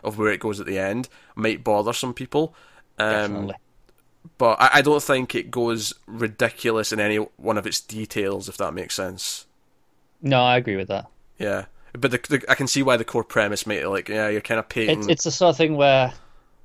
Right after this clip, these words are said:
Speaker 2: I don't think this movie would be made now.
Speaker 1: Yeah, I don't think so
Speaker 2: In
Speaker 1: either.
Speaker 2: the, not in the same way, but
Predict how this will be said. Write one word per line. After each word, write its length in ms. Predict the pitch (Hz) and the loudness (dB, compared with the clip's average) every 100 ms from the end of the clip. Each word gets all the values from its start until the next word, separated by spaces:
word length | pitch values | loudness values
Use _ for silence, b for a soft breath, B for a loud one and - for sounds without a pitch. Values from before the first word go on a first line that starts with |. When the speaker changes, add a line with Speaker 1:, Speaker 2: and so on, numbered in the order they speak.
| - | -2
Speaker 2:
I 60 | 123 | -2
don't 340 | 110 135 139 | 2 0 0
think 180 | - 143 | -2 -4
this 160 | 127 131 | -4 0
movie 260 | 120 120 | 0 2
would 160 | 117 110 | 0 0
be 80 | 117 | 2
made 300 | 110 101 95 | 2 2 0
now. 300 | 98 107 139 _ _ _ - | -4 -4 -6 _ _ _ -2
Speaker 1:
Yeah, 220 | 110 95 | 0 0
I 40 | 92 | -2
don't 160 | 82 | -6
think 160 | 87 87 | -8 -8
so 140 | 85 | -2
Speaker 2:
In 140 | 123 117 | 0 2
Speaker 1:
either. 120 | 113 | 2
Speaker 2:
the, 0 | |
not 200 | 131 123 | 2 2
in 60 | |
the 80 | 120 | 0
same 280 | - 117 104 | 0 -2 0
way, 320 | 101 107 147 _ _ _ b b _ _ _ - | 0 0 -2 _ _ _ b b _ _ _ 2
but 300 | 135 110 | 6 6